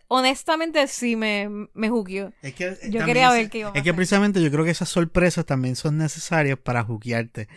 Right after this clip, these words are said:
Speaker 2: Porque, ¿qué, qué, qué tú has hecho? O sea, como que ma-, mataste a Ivan twice y me dejaste con Skelegon. O sea, ¿qué va a pasar ahora? O sea, yo creo que esas, esas son las sorpresas que te invitan a ver la próxima serie. Hay que ver ahora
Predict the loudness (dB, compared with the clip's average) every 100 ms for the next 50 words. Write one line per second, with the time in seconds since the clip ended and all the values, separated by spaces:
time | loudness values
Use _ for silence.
0 | -20 -10 0 2 4 2 _ _ _ _
1 | _ -20 -20 _ _ -8 -6 -2 4 4
2 | 4 0 6 8 10 10 8 8 4 4
3 | 2 4 4 4 2 0 -4 -10 -12 -20
4 | -6 0 0 0 0 2 4 2 0 2
5 | 8 8 8 4 -4 -14 -12 0 4 6
6 | 4 2 0 0 0 0 4 6 6 6
7 | 6 4 0 -8 -12 -8 -4 0 0 0
8 | 0 2 4 6 6 4 0 -4 -8 -10
9 | -12 -16 -10 0 2 2 0 0 -4 -4
10 | -6 -6 -4 -4 -6 -4 -4 -4 -6 -4
11 | -4 -4 -6 -6 -4 -6 -6 -8 -8 -8
12 | -8 -12 -10 -6 -4 -4 -6 -6 -8